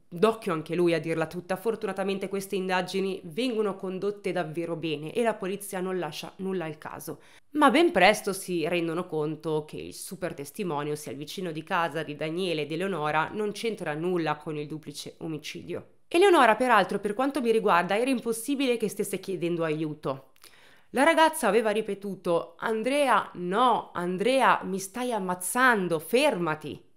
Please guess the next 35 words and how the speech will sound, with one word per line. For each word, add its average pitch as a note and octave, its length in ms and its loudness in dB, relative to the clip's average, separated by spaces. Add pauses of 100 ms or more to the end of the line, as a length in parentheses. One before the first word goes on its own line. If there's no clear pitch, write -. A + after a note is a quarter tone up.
Ecco, - 720 -6
a F#3 120 -4
me A3 120 0
queste G#3 300 -4
frasi F#3+ 400 2
sembrano F3 560 -2
tutto C#4 340 -2
fuorché A#3+ 480 -6
una F#3+ 140 -4
richiesta E3+ 520 -8
d'aiuto. F#3 800 -2
E - 140 -6
quindi A#3 420 4
che F4+ 140 0
succede? D4+ 960 -2
Succede F4 420 0
che E4 100 -4
inizia C#4+ 360 2
un C4 160 0
vero C#4 260 2
e C4+ 60 2
proprio C4 420 -4
delirio. G3+ 840 -2 (240)
Tutti F#4 380 4
cercano C#4+ 480 0
questo A#3 300 -2
fantomatico E3+ 720 -6
Andrea, D3+ 480 -4
ma A#3 160 -2
concorderete E3+ 840 -8
con A3 200 -2
me E3 180 -4
che E3+ 160 -8
di F#3+ 120 -4
Andrea F3 520 0